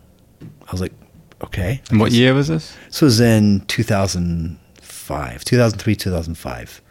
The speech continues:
Speaker 1: those years. And I was like, "O-, okay," nothing. It just, like, went dead silent. So I called them and they're like, "Uh, d-, don't call us. We'll call you when we, when you move to the next step. You're still in the process." "Hmm, okay."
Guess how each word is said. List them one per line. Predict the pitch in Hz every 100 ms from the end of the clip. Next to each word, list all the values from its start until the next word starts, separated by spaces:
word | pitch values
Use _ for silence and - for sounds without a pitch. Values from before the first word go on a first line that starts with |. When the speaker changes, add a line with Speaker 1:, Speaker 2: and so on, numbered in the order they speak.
| _ - - - _ _ _ -
Speaker 1:
those | 95 82
years. | 80 73 - - _ -
And | 117
I | 113
was |
like, | 107 -
"O-, | 95 - _ -
okay," | 98 104 139 120
nothing. | 113 165 78 78 _ _ -
It | 92
just, | 107
like, | 113 95 _ _ _ _ _ -
went | - - - -
dead | - 92
silent. | - 123 73 - - - - - - -
So | -
I | 113
called | - 160
them | 135 107
and | 110
they're | 104
like, | 101
"Uh, | 107 101 - 117
d-, | 147
don't | - 139
call | 151 139
us. | 113
We'll | 117
call | - 113
you | 107 95
when | 98 95
we, | 95
when | 101 104
you | 104
move | 101 -
to |
the | 92
next | 82
step. | - 139 82
You're | 98
still | - 127
in |
the | 107
process." | - 143 - 85 - - _ _ _ _ _ _ _ _ -
"Hmm, | 80 - 104
okay." | 107 107